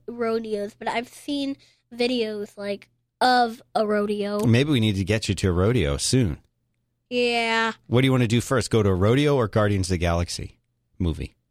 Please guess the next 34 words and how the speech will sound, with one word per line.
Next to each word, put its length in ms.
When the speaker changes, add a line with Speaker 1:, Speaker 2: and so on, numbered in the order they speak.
Speaker 1:
Guardians 400
of 60
the 60
Galaxy 520
movie. 520
Speaker 2:
Would 220
you 60
like 120
to 60
see 160
that 120
on, 140
like, 140
an 60
imax, 680
uh, 160
screen? 440
The 140
really, 380
really, 240
really 500
big 200
screen? 520
Speaker 1:
Yeah, 260
I 100
wanna 240
see 260
it 60
on 180
imax 640
screen. 560
Speaker 2:
Let's 180
do 160
it. 140